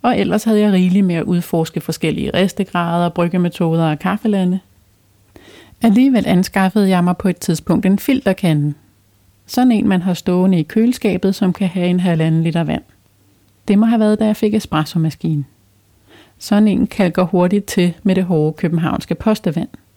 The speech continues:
Så det var for at passe på maskinen, at jeg måtte anskaffe mig filterkanden. Men langsomt krøb det ind på mig, hvad forskel vandet gør for smagen.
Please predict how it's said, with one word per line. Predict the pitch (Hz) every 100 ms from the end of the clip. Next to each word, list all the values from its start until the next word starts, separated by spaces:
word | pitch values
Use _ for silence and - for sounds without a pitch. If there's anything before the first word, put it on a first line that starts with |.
| _ _ _
Så | - 226
det | 254
var | 262
for | 254
at | 233 226
passe | 240 226
på | -
maskinen, | 220 226 - 233 247 277 269
at | - 214 -
jeg | 214
måtte | 196 -
anskaffe | 165 151 - - -
mig | -
filterkanden. | - 214 - 160 170 151 143 - - - - - - - - _ _ _ _ _ _ _ _ - - - - - -
Men | 226 220
langsomt | 214 214 - 208 -
krøb | - 196 -
det | -
ind | 226 -
på | 226 202
mig, | 180 196
hvad | 196
forskel | 202 170 165 - 190 -
vandet | 175 170 185 180
gør | - 160 147
for | -
smagen. | 190 240 226 151